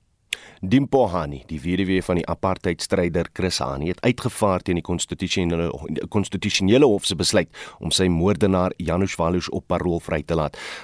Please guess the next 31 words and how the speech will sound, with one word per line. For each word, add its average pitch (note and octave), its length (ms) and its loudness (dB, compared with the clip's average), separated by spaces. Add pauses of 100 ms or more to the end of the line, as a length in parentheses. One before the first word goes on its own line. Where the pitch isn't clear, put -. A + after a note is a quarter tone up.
Walusz C3+ 320 2
was B2 240 2
verantwoordelik G2+ 800 2
vir A2+ 60 -6
die G#2 100 -4
sluipmoord G2+ 560 0
op - 160 -6
Hani D#2+ 320 -2
in D#2 80 -2
negentien E2 400 -2
drieënnegentig. D#2 800 -2 (420)
Zondo F2 420 0 (140)
het C#2+ 80 -8
die C#2+ 80 -2
minister D#2+ 440 -2
van D#2+ 220 -4
korrektiewe F2+ 440 -2
dienste, E2 340 0
Ronald E2 380 -2
Lamola, D2 340 -2
se G2 120 -2
besluit A2 440 0
om F2+ 100 -2
sy D#2+ 200 -2
parol D#2+ 380 -4
teen D#3 200 4
te D3+ 120 -2
staan G2 280 2
in E2 100 0
twintig F#2+ 460 -2
twintig D3 440 2